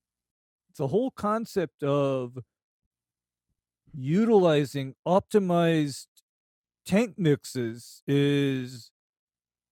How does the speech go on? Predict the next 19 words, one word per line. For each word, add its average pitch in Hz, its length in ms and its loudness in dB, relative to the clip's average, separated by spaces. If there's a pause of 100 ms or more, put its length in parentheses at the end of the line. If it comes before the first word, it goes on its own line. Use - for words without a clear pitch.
(600)
probably 220 460 -4
the 190 120 2
way 170 200 2
to 175 120 0
go 165 480 2
because, 139 360 2
you 170 80 -2
know, 147 200 -2
I've 185 180 6
been 190 180 4
doing 175 280 8
that 165 240 0
for 151 160 2
years 165 680 2
in 151 200 -2
that 156 200 2
I've 135 200 2
been 143 140 0
finding 180 920 2